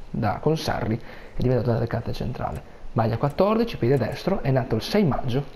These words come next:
del millenovecentottantasette. Questo per quanto riguarda le info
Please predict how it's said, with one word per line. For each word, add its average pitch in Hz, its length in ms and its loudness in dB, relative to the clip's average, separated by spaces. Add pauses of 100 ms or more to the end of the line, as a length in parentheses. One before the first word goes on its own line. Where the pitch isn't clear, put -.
del 120 180 4
millenovecentottantasette. - 1800 -2 (200)
Questo - 280 -2
per 139 100 2
quanto 135 180 2
riguarda 117 340 4
le 139 80 4
info - 320 -2